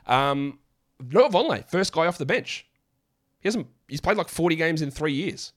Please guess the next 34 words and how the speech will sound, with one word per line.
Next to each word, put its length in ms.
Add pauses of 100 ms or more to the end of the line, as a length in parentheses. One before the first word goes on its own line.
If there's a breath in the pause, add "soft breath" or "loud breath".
(200)
He's 100
been 160
on 240 (160)
nine 460
teams 260
in 80
eight 160
seasons 340
or 120
eight 160
teams 240
in 80
nine 180
seasons. 460 (420 soft breath)
He's 100
really 140
struggled 400
to 80
find 220
an 40
N 120
B 100
A 100
place. 500 (580)
He 100
stu-, 220
he 120
struggled 460
early, 320
I 60
thought. 240
He 120
played 280
okay. 420